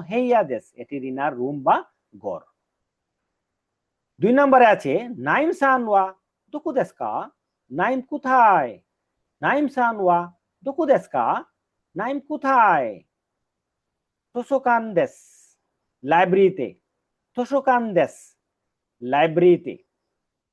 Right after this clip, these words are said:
এখন আমরা তিন নাম্বার সেন্টেন্সটি দেখব। আরিফ সান নো কুনি ওয়া দোচিরা দেশকা? আরিফ সানের দেশ কোথায়?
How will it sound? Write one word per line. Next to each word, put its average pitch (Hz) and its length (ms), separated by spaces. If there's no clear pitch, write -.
এখন 156 220
আমরা 160 200
তিন 302 220
নাম্বার 247 340
সেন্টেন্সটি 147 480
দেখব। 95 160
আরিফ 190 320
সান 214 280
নো 185 420
কুনি 262 240
ওয়া 214 400
দোচিরা 254 400
দেশকা? 170 640
আরিফ 185 360
সানের 233 380
দেশ 170 260
কোথায়? 156 880